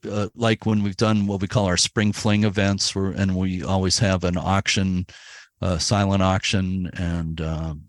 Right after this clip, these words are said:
with, uh, you know, local gift certificates and things like that. She makes a lot of the phone calls to get the donations. That's all. I only, I'm the only one who sees that, the, you know, the work she puts in behind the scenes.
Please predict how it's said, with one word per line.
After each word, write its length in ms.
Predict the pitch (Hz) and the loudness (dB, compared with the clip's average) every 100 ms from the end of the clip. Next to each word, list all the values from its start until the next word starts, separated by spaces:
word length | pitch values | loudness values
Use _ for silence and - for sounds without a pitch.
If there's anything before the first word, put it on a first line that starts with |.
| - - - - - 90 87 | -18 -18 -20 -20 -18 -12 -6
with, 300 | 85 - 87 | -6 -4 -4
uh, 280 | 80 80 78 | -2 -4 -6
you 140 | 98 90 | -4 -4
know, 140 | 80 78 | -4 -4
local 360 | 90 87 85 80 | -4 -2 -4 -2
gift 220 | 113 - | -2 -2
certificates 580 | 104 - 92 92 92 98 | -2 -4 -4 -2 -2 0
and 80 | 90 | -2
things 180 | 87 | 0
like 140 | 87 90 | -2 0
that. 260 | 87 85 - - - - | 0 -2 -6 -20 -20 -6
She 140 | - | 0
makes 240 | 117 104 104 | 2 2 0
a 40 | |
lot 160 | 92 80 | 0 -2
of 60 | |
the 60 | 71 | -4
phone 300 | - 135 127 | 0 2 2
calls 420 | 135 110 104 - | 2 4 2 0
to 100 | - | -6
get 160 | 85 - | -8 -8
the 80 | |
donations. 880 | 69 78 85 107 104 113 98 98 - - - - - | -6 -2 2 2 4 2 2 2 0 -4 -16 -8 2
That's 240 | 156 - | 2 4
all. 420 | 165 160 151 135 - - | 4 6 4 2 -4 0
I 160 | 143 | 4
only, 260 | 170 151 123 | 4 4 2
I'm 160 | 127 143 | 2 4
the 80 | |
only 220 | 127 117 101 | 4 4 2
one 100 | 98 | 0
who 80 | |
sees 320 | - 110 101 - | -2 0 0 0
that, 260 | 64 62 _ _ | -4 -6 _ _
the, 240 | - 92 - | -6 -6 -4
you 100 | 101 | -2
know, 80 | 76 | 0
the 120 | 82 | -2
work 240 | 85 82 | -2 -2
she 120 | - | -4
puts 300 | 73 87 - | -2 -4 -2
in 140 | 80 73 | -4 -4
behind 360 | 73 87 82 | -2 -2 -2
the 80 | 73 | 0
scenes. 560 | - 98 82 80 - | 0 2 0 0 -2